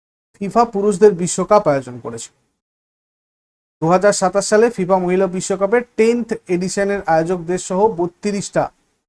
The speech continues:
টোটাল বত্রিশটা দ-, দল এই টেন্থ এডিশনে অংশগ্রহণ করবে। ফিফা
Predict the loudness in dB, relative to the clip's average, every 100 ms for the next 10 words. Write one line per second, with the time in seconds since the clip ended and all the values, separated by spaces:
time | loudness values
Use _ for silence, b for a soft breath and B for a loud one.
0 | _ _ _ 0 4 4 4 -2 -2 -6
1 | -4 0 0 0 -2 -2 2 2 2 -4
2 | -4 -2 -4 -4 -6 -4 -4 -2 -2 -4
3 | -10 _ -2 -2 -2 -6 -6 -6 -12 -16
4 | -20 _ _ _ _ _ _ _ _ _
5 | _ _ _ _ _ _ -4 4